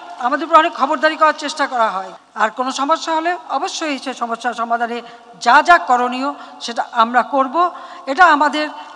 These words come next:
জাতির কাছে দেওয়া ওয়াদা, সেটা আমরা ক-, করে যাচ্ছি, করে যাব।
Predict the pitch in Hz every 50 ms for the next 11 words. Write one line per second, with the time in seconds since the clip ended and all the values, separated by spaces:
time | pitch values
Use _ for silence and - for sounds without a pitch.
0 | - - 233 233 233 285 277 240 262 233 - 269 233 214 220 214 214 - - 208
1 | 214 214 196 175 185 170 160 - - - - - - - 277 254 262 254 247 240
2 | 233 233 240 240 233 - - - - 277 226 - - - - - - - 247 254
3 | 269 247 262 277 277 277 - - 349 359 330 - - - - - - - - 233
4 | 220 208 180 202 190